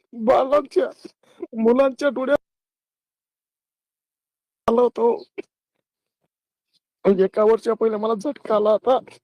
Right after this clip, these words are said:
मी दोनशे रुपये रोजाने दुसऱ्या शेतात कामाला गेलो होतो. जर त्या दिवशी मेलो असतो तर त्या दिवशी मी मेलो असतो. पण मी जर इथं बसताना आमरण उपोषण करताना मेलो तर मी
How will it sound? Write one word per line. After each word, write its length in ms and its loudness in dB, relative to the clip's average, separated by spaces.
मी 180 2
दोनशे 320 2
रुपये 200 2
रोजाने 460 2
दुसऱ्या 240 -4
शेतात 340 0
कामाला 340 2
गेलो 220 0
होतो. 220 -2
जर 120 2
त्या 140 2
दिवशी 360 -6
मेलो 340 2
असतो 340 -2
तर 100 4
त्या 200 2
दिवशी 280 -6
मी 140 0
मेलो 400 2
असतो. 260 -6
पण 80 2
मी 160 2
जर 220 2
इथं 260 0
बसताना 640 2
आमरण 300 2
उपोषण 360 -2
करताना 400 0
मेलो 300 2
तर 120 2
मी 140 0